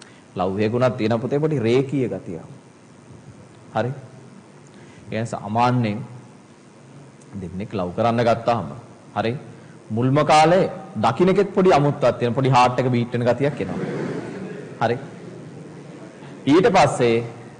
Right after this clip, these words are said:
ඒ ළමයාගේ සුලගිල්ලක් ගෑවෙන එකෙත් පොඩි අමුත්තක් තියෙනවා. ඊට පස්සේ ඒ ළමයා අතින් අල්ලන එකෙත් පොඩි අමුත්තක් තියෙනවා. ඔහොම ස්ටෙප් බයි ස්ටෙප් මේක යන්න එපා මෙහෙම. හරි.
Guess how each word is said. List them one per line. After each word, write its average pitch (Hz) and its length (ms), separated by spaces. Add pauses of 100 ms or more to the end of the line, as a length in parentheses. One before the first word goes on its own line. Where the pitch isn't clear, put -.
(1080)
ඒ 123 180
ළමයාගේ 165 380
සුලගිල්ලක් 175 520
ගෑවෙන 180 280
එකෙත් 190 200
පොඩි 160 200
අමුත්තක් 143 400
තියෙනවා. 80 340 (480)
ඊට 147 180
පස්සේ 175 180
ඒ 160 60
ළමයා 175 220
අතින් 180 240
අල්ලන 190 240
එකෙත් 190 200
පොඩි 156 200
අමුත්තක් 139 260
තියෙනවා. 110 240
ඔහොම 185 180
ස්ටෙප් 180 260
බයි 185 180
ස්ටෙප් 185 200
මේක 170 200
යන්න 170 220
එපා 185 200
මෙහෙම. 180 220 (1400)
හරි. 131 200